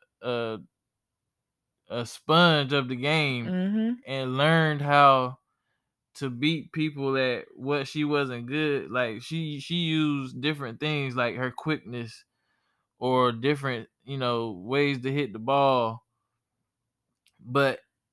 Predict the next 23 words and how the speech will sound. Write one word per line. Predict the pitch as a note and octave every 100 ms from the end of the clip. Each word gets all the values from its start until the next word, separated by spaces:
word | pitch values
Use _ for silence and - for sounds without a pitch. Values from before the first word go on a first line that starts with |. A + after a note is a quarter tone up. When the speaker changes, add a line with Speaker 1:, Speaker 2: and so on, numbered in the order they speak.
| _
Speaker 1:
Serena, | - C3+ B2+ D3+ F#3+ F3+ D3+
wa-, | C#3 E2+
I | C#3+
mean, | C#3 B2
Venus | D3+ F#3 E3+ C#3+
was | C#3
good | B2+ C#3+ C#3
at | B2 A#2
just, | C3+ B2
like, | C3 A#2+ G2 - _ _ -
smashing | - - B2+ D3 D3 C3+ C3
the | B2+
ball, | C3+ D3+ C#3
like, | B2 B2
hitting | D3 D3 C3
it | B2+
powerfully, | - D3+ C#3+ C3+ A#2 A2+ A#2+
and | A#2 A#2 A#2
Speaker 2:
Mm-hmm. | - F3 B2
Speaker 1:
like, | A#2 B2
her | C3+
serve | B2+ - D3 D3 C#3 B2+ A#2+
and | A#2 A2+